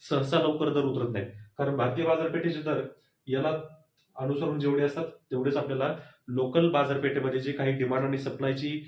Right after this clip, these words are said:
जो क्रायटेरिया तयार होतोय, त्याच्यावर डिपेंड असतो. त्यामुळं भारतीय बाजारपेठेमध्ये जी हालचाल आहे, ही खूप कमी होते, जी की इंटर-, इंटरनॅशनल मार्केटमध्ये हालचाल ही जास्त असते. तर मित्रांनो, व्हिडिओ कसा वाटला नक्की कळवा. व्हिडिओ आवडला असेल तर व्हिडिओला लाईक करा आणि व्हिडिओ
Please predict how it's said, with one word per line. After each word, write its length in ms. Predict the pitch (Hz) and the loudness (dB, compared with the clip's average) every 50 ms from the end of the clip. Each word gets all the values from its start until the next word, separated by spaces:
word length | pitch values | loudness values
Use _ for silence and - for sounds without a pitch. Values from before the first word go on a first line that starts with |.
| - - _ _ _ _ _ 113 113 | -16 -20 _ _ _ _ _ -8 -4
जो 160 | 117 135 135 | -4 -4 -4
क्रायटेरिया 480 | 135 135 127 127 127 127 143 151 147 147 | -2 0 2 2 2 2 2 2 4 4
तयार 160 | 139 139 139 | 4 2 2
होतोय, 200 | 139 139 135 131 | 0 0 0 0
त्याच्यावर 360 | 135 127 123 135 127 123 123 | 0 0 0 0 0 0 0
डिपेंड 300 | 117 113 - 113 101 101 | 0 -2 -2 -2 -2 -4
असतो. 320 | 98 - - - - - _ _ _ _ _ _ _ _ _ _ | -4 -6 -8 -12 -16 -16 _ _ _ _ _ _ _ _ _ _
त्यामुळं 320 | 127 123 127 131 143 151 | -4 -4 -2 0 -2 -2
भारतीय 300 | 151 123 120 120 - 147 | 0 0 -2 0 -2 0
बाजारपेठेमध्ये 840 | 139 135 135 131 131 131 123 131 120 127 123 117 117 117 131 165 - - - - _ _ _ | 0 0 0 2 0 -2 -2 -2 -2 -2 -2 -2 -2 -2 -2 -4 -6 -10 -16 -20 _ _ _
जी 80 | 131 131 | -6 -4
हालचाल 380 | 127 127 127 123 123 151 160 | -4 -2 -4 -4 -2 0 0
आहे, 200 | 143 135 120 160 | 0 0 0 -2
ही 240 | 170 165 160 160 156 | -4 -4 -4 -6 -4
खूप 200 | - 175 170 - | -4 -4 -4 -2
कमी 180 | - 143 139 131 | -2 -2 0 0
होते, 300 | 113 104 101 - - - - - _ _ _ _ _ - | -2 -2 -4 -8 -12 -14 -18 -20 _ _ _ _ _ -8
जी 120 | 117 120 123 | -6 -6 -4
की 180 | - 165 151 | -2 -2 0
इंटर-, 480 | 143 127 123 127 131 135 143 143 127 131 | 0 -2 -4 -6 -6 -6 -8 -8 -10 -10
इंटरनॅशनल 460 | 123 123 131 127 135 135 - 151 139 | -10 -8 -6 -4 -4 -4 -4 -2 -2
मार्केटमध्ये 460 | 135 135 123 123 120 113 113 113 127 | 0 0 0 -2 -2 -4 -4 -4 -4
हालचाल 300 | 127 123 113 - 131 127 | -4 -4 -4 -4 -6 -8
ही 100 | 131 135 | -8 -6
जास्त 260 | - 110 101 101 - | -6 -6 -6 -6 -6
असते. 200 | 107 101 - - 95 - - - - - - _ _ | -8 -8 -8 -10 -12 -14 -16 -20 -20 -20 -20 _ _
तर 60 | 127 | -4
मित्रांनो, 320 | 131 151 185 185 175 170 | -2 0 2 2 2 2
व्हिडिओ 440 | 170 - - - - - 127 131 139 | 0 -2 -4 -12 -12 -6 0 2 2
कसा 200 | - 160 - 156 | 2 4 2 2
वाटला 220 | 147 147 143 147 135 | 2 2 2 0 -2
नक्की 200 | 139 135 - 131 | -4 -4 -4 -4
कळवा. 200 | 131 127 123 123 | -2 -2 -2 -2
व्हिडिओ 340 | 123 - - 113 110 110 | -4 -4 -6 -2 -2 0
आवडला 200 | 110 117 113 117 | 0 0 0 -2
असेल 180 | 117 120 123 113 | -4 -4 -4 -4
तर 60 | 113 | -4
व्हिडिओला 260 | 113 110 107 107 107 | -4 -4 -2 -2 -2
लाईक 160 | 107 107 110 117 | -2 -2 -2 -2
करा 200 | 123 123 - - - - - - - _ _ _ | -2 -4 -4 -6 -8 -14 -20 -20 -20 _ _ _
आणि 340 | 101 113 131 156 175 - - - - _ _ _ _ _ _ _ _ _ _ _ _ _ _ _ _ _ _ _ - | -2 -2 0 0 0 -2 -4 -8 -16 _ _ _ _ _ _ _ _ _ _ _ _ _ _ _ _ _ _ _ -6
व्हिडिओ 300 | 127 135 151 180 202 | -4 2 4 4 4